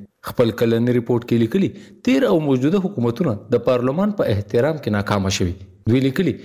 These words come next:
د عدلیې، انتظامیې او د قانون سازه ادارو ترمنځ د روانو کړکېچونو د وجې د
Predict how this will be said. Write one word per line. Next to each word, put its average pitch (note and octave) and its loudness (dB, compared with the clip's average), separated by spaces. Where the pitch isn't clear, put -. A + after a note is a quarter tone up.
د C3 2
عدلیې، D3 0
انتظامیې C3+ 0
او C3 4
د C3 0
قانون C3+ 2
سازه F#3+ 0
ادارو A2 2
ترمنځ D3+ 2
د - -
روانو C3+ 2
کړکېچونو A#2+ 0
د A2 -2
وجې B2+ 0
د A2 0